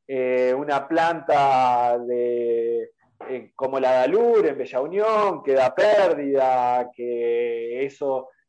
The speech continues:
eh, hay que solventarlo y la forma de generar y de paliar ese déficit que genera esa, esa,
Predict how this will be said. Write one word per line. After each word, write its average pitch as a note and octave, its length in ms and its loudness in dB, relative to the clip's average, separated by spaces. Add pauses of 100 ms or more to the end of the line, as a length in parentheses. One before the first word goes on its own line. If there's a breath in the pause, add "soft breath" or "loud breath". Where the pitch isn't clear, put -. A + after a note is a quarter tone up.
(160)
eh, A#2+ 880 -4
hay C#3 220 -2
que C#3 140 -6
solventarlo D3 1120 0
y B2 560 -8
la A#2+ 160 -4
forma D3 440 -2
de B2+ 160 0
generar C3 600 -2
y B2+ 100 -4
de B2 140 -4
paliar C3 340 -2
ese C3+ 240 -6
déficit D3 600 -4
que C3 100 -8
genera C#3+ 480 0
esa, B2 260 -8 (200)
esa, B2+ 380 -6